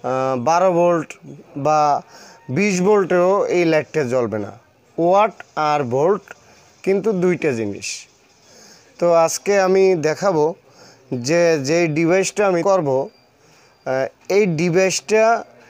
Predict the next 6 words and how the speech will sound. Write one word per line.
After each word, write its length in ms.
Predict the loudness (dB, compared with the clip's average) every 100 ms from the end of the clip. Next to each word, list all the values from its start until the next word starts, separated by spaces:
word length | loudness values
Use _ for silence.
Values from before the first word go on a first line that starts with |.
| _ 0
এই 140 | 0
জিরো 380 | 0 -2 2 2
পাওয়ারের 420 | 2 2 4 4
লাইটটাও 640 | 4 2 0 -2 0 2
জ্বলবে, 480 | 2 2 2 2 0 0 _ _ _ _ -20 -4
প্লাস 420 | 0 2 0 -8